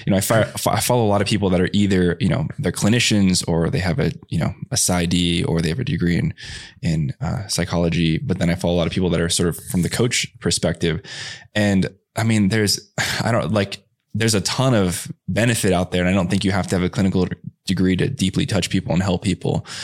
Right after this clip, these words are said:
you know, especially if you've done a lot of reading, like, and done a lot of your own work. Um, you know, I think a lot of therapists sort of sometimes look down <laughs> on people that are like, "Well, they don't have a degree. They're just a coach." I'm like, "Well, perhaps, but they've certainly helped a lot of people, uh,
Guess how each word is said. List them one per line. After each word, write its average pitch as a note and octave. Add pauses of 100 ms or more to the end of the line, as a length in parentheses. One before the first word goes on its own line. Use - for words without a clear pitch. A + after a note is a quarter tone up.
(140)
you F#2
know, F2
especially A2
if G2
you've F#2+
done F#2+
a F#2
lot F2+
of C#2
reading, F2+
like, -
and -
done E2+
a F2
lot E2
of -
your -
own G2+
work. -
Um, - (140)
you -
know, F2+
I F2
think F#2
a F2+
lot F2
of F2
therapists F#2
sort F#2
of E2+
sometimes G2
look F#2+
down G2+
<laughs> B2
on A#2+ (100)
people C3+
that A2+
are G#2+
like, -
"Well, G#2 (200)
they -
don't A#2
have A2+
a G2+
degree. G2+
They're G2
just F#2+
a G#2
coach." -
I'm G2+
like, F#2+
"Well, D3+ (440)
perhaps, E3+
but C3
they've D#3
certainly F#3
helped E3+
a B2
lot A2
of D3
people, G#2+ (320)
uh, G2